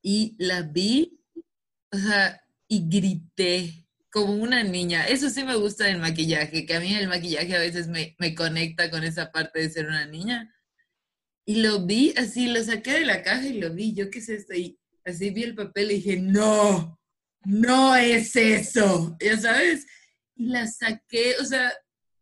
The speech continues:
se hubieran muerto de risa, sí, saqué la caja, porque además las cajas están preciosas, hasta las cajas. Y así la acaricié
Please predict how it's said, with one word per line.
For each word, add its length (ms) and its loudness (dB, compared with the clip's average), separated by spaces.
se 260 -10
hubieran 360 2
muerto 300 0
de 80 0
risa, 320 0
sí, 180 -6
saqué 320 -2
la 180 -2
caja, 560 0
porque 240 -6
además 360 2
las 160 -6
cajas 360 -2
están 320 -6
preciosas, 760 0
hasta 220 -2
las 160 -2
cajas. 360 0
Y 80 -6
así 320 -6
la 120 0
acaricié 1120 -2